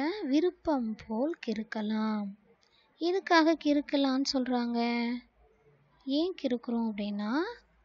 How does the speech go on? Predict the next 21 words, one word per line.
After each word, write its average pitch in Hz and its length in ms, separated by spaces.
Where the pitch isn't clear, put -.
நம்மளுடைய 233 380
விரல்கள்லாம் 233 760
பிஞ்சு 370 480
விரல்கள், 220 500
சின்ன 349 500
விரல்கள் 233 460
இல்லையா? 285 420
அப்ப 226 220
நம்ம 214 200
பென்சில் 233 440
பிடிச்சி 208 460
இந்த 262 180
மாதிரி 214 320
வட்டம் 214 440
போடலாம். 208 580
அதுக்கப்புறம் 233 760
இந்த 240 100
மாதிரி 220 320
கிறுக்கலாம். 220 720
இந்த 226 200
மாதிரி 220 200